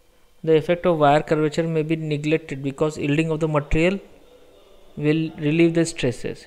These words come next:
In order to consider the effect of both direct shear stress as well as the curvature effect, a Wells factor should be introduced.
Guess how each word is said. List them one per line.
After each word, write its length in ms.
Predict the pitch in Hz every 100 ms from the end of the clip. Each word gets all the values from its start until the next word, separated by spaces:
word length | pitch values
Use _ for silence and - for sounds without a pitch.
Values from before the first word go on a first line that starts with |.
| -
In 140 | 160 165
order 220 | 180 190
to 60 | 208
consider 400 | 220 165 196 202
the 160 | 202
effect 340 | 175 - 185 196
of 220 | 185 156
both 240 | 170 196
direct 400 | 165 156 165 -
shear 320 | - 165 160
stress 380 | 160 - 185 190 - - - - - - -
as 160 | 143 160
well 120 | 175
as 80 | 180
the 80 |
curvature 520 | 185 170 160 185 202 165
effect, 460 | 139 135 160 - - _
a 100 | 139
Wells 320 | 135 143 165 -
factor 300 | 143 - 160
should 260 | 147 147
be 80 | 151
introduced. 480 | 143 131 123 110